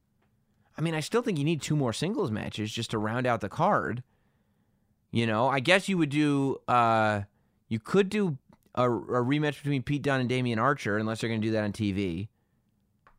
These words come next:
But you definitely got Pete Dunne. And, well, no, you probably do Pete Dunne versus Killian Dane. So I, I, I, I would imagine you'll do Pete Dunne versus Killian Dane,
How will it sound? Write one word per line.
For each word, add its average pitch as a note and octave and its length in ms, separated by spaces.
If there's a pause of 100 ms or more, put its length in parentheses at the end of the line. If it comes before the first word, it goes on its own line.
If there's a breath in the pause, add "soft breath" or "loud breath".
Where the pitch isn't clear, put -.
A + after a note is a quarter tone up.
(280)
But B2 120
you C3 80
definitely D#3+ 240
got C3 320
Pete C3 160
Dunne. B2 200
And, A#2 240
well, A3+ 140
no, G#3+ 140
you F3+ 120
probably G3 320
do F3 120
Pete D#3+ 240
Dunne D3+ 180
versus B2+ 220
Killian A2 360
Dane. - 280 (720)
So C#3 180
I, C3+ 200
I, B2+ 280
I, A#2+ 220
I C3+ 160
would C3+ 100
imagine C#3+ 320
you'll D3 140
do B2+ 160
Pete D3 240
Dunne D3 200
versus B2+ 220
Killian A#2+ 420
Dane, G#2 480